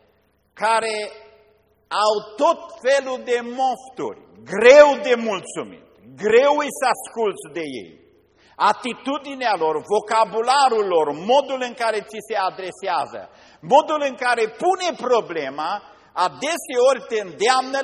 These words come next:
la revoltă. Bă, dar nu poți să vorbești cu un glas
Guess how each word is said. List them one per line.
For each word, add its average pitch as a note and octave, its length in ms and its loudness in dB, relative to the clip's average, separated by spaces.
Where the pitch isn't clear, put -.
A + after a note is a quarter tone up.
la B3+ 60 4
revoltă. D4+ 680 2
Bă, E3 100 -6
dar F3+ 240 0
nu D#3+ 60 -4
poți F3+ 300 -4
să D#3 200 -4
vorbești E3 400 -6
cu F3 100 -14
un D#3 260 -10
glas D#3 340 -2